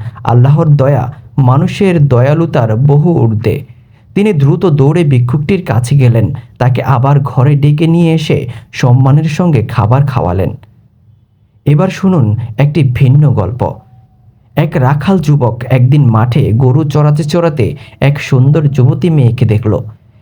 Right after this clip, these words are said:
মেয়েটির সৌন্দর্যে সে মুগ্ধ হয়ে গেল।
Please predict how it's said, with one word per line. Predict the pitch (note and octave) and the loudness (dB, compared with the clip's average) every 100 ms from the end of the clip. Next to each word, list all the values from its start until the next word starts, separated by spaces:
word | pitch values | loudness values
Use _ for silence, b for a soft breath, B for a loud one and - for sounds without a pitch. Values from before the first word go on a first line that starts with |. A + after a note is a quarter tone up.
| B | B
মেয়েটির | D3 F#3+ G3 | 0 0 -2
সৌন্দর্যে | G3 - D3+ E3 F#3 F3 F#3 | -2 0 0 2 0 -2 -2
সে | G3 | 0
মুগ্ধ | E3+ C#3 C3 D#3 | 2 2 0 0
হয়ে | E3 C3 | 2 2
গেল। | A2 G#2 F#2 | 2 0 -2